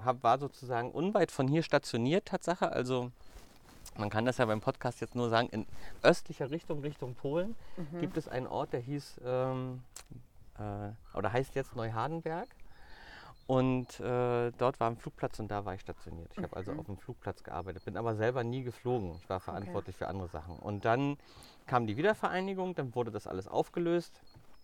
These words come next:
Speaker 1: Dann kam, äh, eine gescheiterte Selbstständigkeit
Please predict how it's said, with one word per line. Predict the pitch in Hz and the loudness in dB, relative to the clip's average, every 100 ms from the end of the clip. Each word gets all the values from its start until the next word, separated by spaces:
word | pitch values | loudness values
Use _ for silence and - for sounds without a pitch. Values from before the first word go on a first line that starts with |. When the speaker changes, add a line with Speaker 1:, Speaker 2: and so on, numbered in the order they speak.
| - - - - - - - - - - - | -20 -20 -20 -20 -18 -18 -16 -18 -18 -18 2
Speaker 1:
Dann | 110 107 110 110 | 6 6 4 0
kam, | 117 110 110 113 113 117 - | 0 4 6 4 0 -4 -6
äh, | 101 101 101 98 98 95 104 - - - - _ - _ _ _ _ _ - - - 107 | -2 0 0 0 -2 -4 -8 -14 -20 -20 -20 _ -20 _ _ _ _ _ -20 -20 -8 -4
eine | 107 | -2
gescheiterte | 98 - 104 107 101 95 | -4 -4 -4 -2 -4 -2
Selbstständigkeit | 98 110 - - 143 143 - - 131 131 131 | 0 0 -2 -6 -4 -6 -8 -4 -2 -2 -4